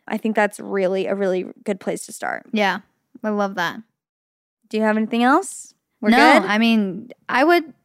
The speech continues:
Speaker 2: highly suggest at least taking a couple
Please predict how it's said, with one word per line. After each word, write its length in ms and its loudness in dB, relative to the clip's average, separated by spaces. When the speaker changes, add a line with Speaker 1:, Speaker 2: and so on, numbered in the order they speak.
Speaker 2:
highly 360 2
suggest 580 -2
at 120 -8
least 300 -6
taking 420 -6
a 80 -6
couple 640 2